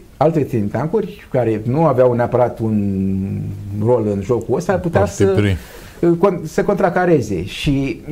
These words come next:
Speaker 1: um, dacă se poate genera un ecosistem de asemenea grupuri de discuții, până la urmă, think tank cam asta e, un grup de discuții. Uh,
Speaker 2: Textual este rezervor de gândire.
Speaker 1: care să,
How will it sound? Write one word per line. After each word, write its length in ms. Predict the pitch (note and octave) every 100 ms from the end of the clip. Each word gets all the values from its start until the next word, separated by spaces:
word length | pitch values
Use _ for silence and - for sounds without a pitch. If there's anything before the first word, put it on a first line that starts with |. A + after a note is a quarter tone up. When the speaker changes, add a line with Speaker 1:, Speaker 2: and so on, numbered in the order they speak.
| C3+ B2+ A#2+
Speaker 1:
um, 720 | G#2+ G#2+ A2+ A#2+ B2+ C3 C3 -
dacă 360 | C#3 B2 B2+ A#2 -
se 80 | B2
poate 320 | A2+ E3+ F3
genera 300 | C3 C3 C#3+
un 180 | C3 B2
ecosistem 760 | C3 C3+ A#2+ A2 - C#3+ G#2+
de 320 | G#2 G#2+ F#2+ G#2+
asemenea 600 | G#2+ B2+ B2 A#2 G#2+ G2+ C3+
grupuri 280 | C#3+ D3 A#2+
de 60 |
discuții, 420 | B2+ B2+ - G#2+ G#2+
până 180 | G2+
la 60 | F2+
urmă, 60 | F#2+
think 160 | A#2+ A2+
tank 160 | B2+
cam 160 | A#2+ A#2
asta 220 | G#2+ -
e, 80 | G#2
un 100 | F2+
grup 120 | G2+
de 80 | G2+
discuții. 460 | G2+ - G2+ E2 - - - - - - - - -
Uh, 300 | - A2 A2
Speaker 2:
Textual 720 | - G#2 - G#2+ G#2 A#2+ C3
este 760 | B2 B2 A#2 - C3 B2 A#2+ A#2+
rezervor 640 | B2 G#2+ A2+ A2 A2+ B2+
de 140 | B2 A2+
gândire. 560 | A#2 A2+ A2 D#2+ D#2 D2+ - - B3+ - - - A#3 A#3+ A3 F#3+
Speaker 1:
care 360 | F3+ E3 E3
să, 680 | D3+ - - D#3+ D3+ D3 D3